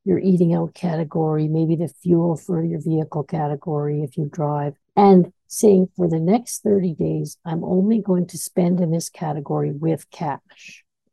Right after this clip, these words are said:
So you actually, you could go today to the bank and you could take cash out for that category.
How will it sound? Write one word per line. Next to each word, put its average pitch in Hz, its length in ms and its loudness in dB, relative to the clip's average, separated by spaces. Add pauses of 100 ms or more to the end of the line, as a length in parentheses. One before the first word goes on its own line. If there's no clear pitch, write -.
(440)
So - 140 2
you 202 160 10
actually, 208 540 2 (320)
you 196 140 4
could 170 220 2
go 190 400 8 (100)
today 196 580 4
to 254 100 0
the 220 100 -2
bank 175 440 -2
and 170 100 2
you 156 80 -2
could - 180 -10
take 196 280 -2
cash 208 460 -2
out 170 340 0
for 180 200 -6
that 170 280 -2
category. 180 800 -4